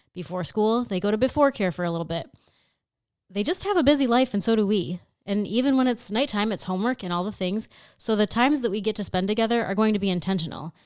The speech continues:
And we're just not going to back down from that. We're not gonna back down on who we wanna be as a family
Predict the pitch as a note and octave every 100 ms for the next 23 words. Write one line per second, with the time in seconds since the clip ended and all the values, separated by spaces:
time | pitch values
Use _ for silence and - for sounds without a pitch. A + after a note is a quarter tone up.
0 | _ _ F#3 G3+ G#3 F#3+ F#3 F#3 F#3+ -
1 | F#3 G3 F#3 G3+ F3 F3 - _ _ -
2 | F3 F#3 F3 G3 E3+ F3 G3+ G#3+ A3 B3
3 | - _ _ - F#3+ F3+ G3 F#3 F3 E3+
4 | F#3 F3+ E3+ E3 F#3+ F#3 F3 E3 F3+ F3+
5 | F3+ F#3+ G3 F#3 F#3 F#3